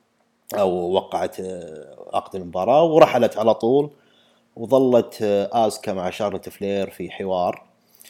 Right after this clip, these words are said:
إلين ما دخلوا ماندي روز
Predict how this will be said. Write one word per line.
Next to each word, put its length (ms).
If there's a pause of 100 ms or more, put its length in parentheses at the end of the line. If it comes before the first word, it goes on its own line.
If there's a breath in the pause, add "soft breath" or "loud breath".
(280 soft breath)
إلين 400
ما 120
دخلوا 600
ماندي 380
روز 560